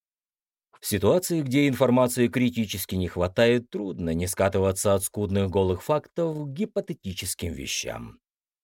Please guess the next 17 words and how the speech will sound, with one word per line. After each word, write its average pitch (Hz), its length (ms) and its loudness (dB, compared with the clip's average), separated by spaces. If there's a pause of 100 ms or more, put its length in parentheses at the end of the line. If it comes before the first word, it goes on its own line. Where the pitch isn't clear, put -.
(360)
Вот 131 260 4
и 160 40 2
грешнику 123 720 2
больше 175 340 4
верилось 156 480 4
в 117 100 0
запутанное 120 520 4
испытание 110 680 4
с - 120 -4
неясными, 139 760 2
но, 156 500 4
несомненно, 143 1040 2
нехорошими 104 760 4
целями, 90 580 0
затеянные 175 680 0
цивилизацией 127 880 2
высочайшего 82 1120 -2